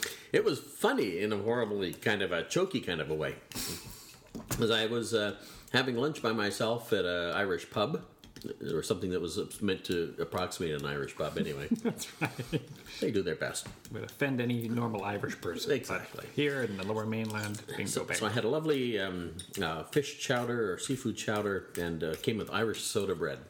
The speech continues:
Speaker 1: And I was sitting there having my chowder, my Irish soda bread, <clears throat> and I, uh, I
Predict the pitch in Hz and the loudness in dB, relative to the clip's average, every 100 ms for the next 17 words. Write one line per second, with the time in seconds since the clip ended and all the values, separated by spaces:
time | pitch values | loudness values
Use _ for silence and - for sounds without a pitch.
0 | - 80 90 90 - - 131 110 95 104 | -4 -2 0 0 -2 0 0 2 -2 0
1 | 101 98 85 - - - - - - - | 0 0 -2 -4 -14 -20 -20 -20 -18 -14
2 | - - - - - 110 104 92 73 95 | -14 -14 -16 -2 0 2 2 0 -2 0
3 | 90 82 - 104 98 87 85 82 - - | 0 0 0 2 0 2 0 -2 -8 -4
4 | - - - - - - - 95 - - | -2 -2 -2 -2 -2 0 0 0 -4 -12
5 | - - - - - - 127 117 110 104 | -20 -20 -20 -16 -6 0 4 4 4 4
6 | 107 107 104 98 92 - - - - - | 4 4 4 0 -2 -8 -16 -12 -10 -10
7 | - - - - - - - 101 104 | -14 -18 -6 -4 -2 -2 2 2 2